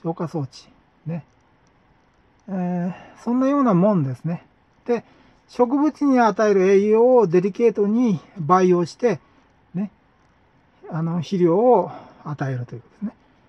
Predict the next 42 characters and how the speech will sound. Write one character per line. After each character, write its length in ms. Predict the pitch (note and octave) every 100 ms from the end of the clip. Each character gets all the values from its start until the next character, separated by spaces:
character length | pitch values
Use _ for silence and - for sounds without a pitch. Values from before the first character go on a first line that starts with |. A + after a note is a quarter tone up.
| _
で、 60 | _
こ-、 140 | - B3+
こ 120 | - -
こ 80 |
に 640 | E4+ F4 E4+ E4 D#4+ D#4 C4+
肥 160 | A#3 G#3
料 60 |
を 80 | C#3
与 200 | C3 - -
え 40 |
る 120 | B2+ A2+
ん 60 |
で 60 | B2+
す 60 | -
ね。 160 | G#3 _ -
で、 60 |
こ 120 | G3+ A#3
っ 60 |
か 100 | -
ら、 340 | C#4+ C#4+ C#4 - - _ - - -
こ 100 | A#3
の 80 | A#3
ね、 160 | B3+ -
こ 100 | -
れ 60 | G#3
で 120 | F#3
吊 180 | - F3+
り 80 | F#3
上 140 | E3+
げ 80 | D3
る 60 |
わ 60 | A#2+
け 80 | C3
で 100 | A2+
す。 140 | -
こ 160 | - C#3+
の 80 | C3
パ 140 | C#3
イ 60 | B2+
プ 80 |
に 100 | C#3
ね。 140 | F#3